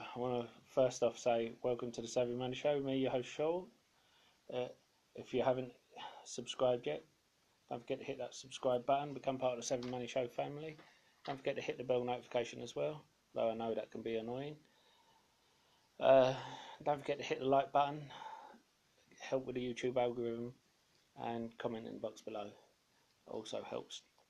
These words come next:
you know the score. Now,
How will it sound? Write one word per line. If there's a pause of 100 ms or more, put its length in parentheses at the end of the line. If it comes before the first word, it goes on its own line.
(600)
you
know
the
score. (1120)
Now,